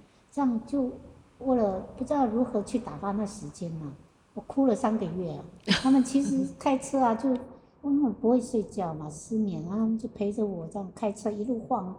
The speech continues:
Speaker 1: 晃到，晃到哪里算到哪里，直接就汽车旅馆这样。我是，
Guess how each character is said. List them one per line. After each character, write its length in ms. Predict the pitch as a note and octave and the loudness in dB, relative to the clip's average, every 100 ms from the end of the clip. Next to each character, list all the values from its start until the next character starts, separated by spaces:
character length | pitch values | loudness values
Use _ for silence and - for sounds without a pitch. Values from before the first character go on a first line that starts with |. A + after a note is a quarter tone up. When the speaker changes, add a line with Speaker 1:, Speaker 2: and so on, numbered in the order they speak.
| - - | -14 -4
Speaker 1:
晃 200 | C#4 A3+ | 2 2
到， 180 | A#3+ G#3+ F3+ - - - | 4 2 0 -8 -12 0
晃 160 | B3 | 2
到 140 | B3 A3 | 2 2
哪 180 | G3+ | 0
里 100 | G#3+ | -2
算 240 | G3 - G#3 | -2 0 0
到 180 | G#3+ F#3 | 0 -2
哪 160 | E3 | -4
里， 100 | E3+ D3+ - - | -8 -12 -18 -20
直 140 | - | -8
接 180 | G3+ B3 | -2 0
就 220 | A#3+ B3 | 0 -2
汽 220 | A3+ - A#3 | -2 -4 -2
车 160 | B3+ | 0
旅 160 | A3+ G#3 | 0 -2
馆 200 | G#3 E3 | -2 -6
这 60 | E3+ | -8
样。 120 | F3+ D3+ - - - | -10 -10 -18 -20 -8
我 100 | G3+ | -4
是， 160 | G#3+ | -2